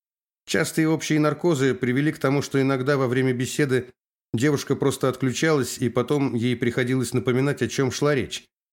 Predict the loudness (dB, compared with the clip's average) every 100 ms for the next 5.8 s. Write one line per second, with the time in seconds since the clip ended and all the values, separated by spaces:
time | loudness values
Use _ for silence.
0 | _ -2 0 0 0 0 0 -2 0 0
1 | 0 -2 0 -2 -2 -4 -4 -4 -6 -10
2 | -10 _ _ _ _ _ _ 0 2 2
3 | 0 -2 0 2 0 -2 -2 -2 -2 -6
4 | -2 0 0 0 2 2 0 -2 0 2
5 | 2 0 0 -2 -4 -8 -10 -10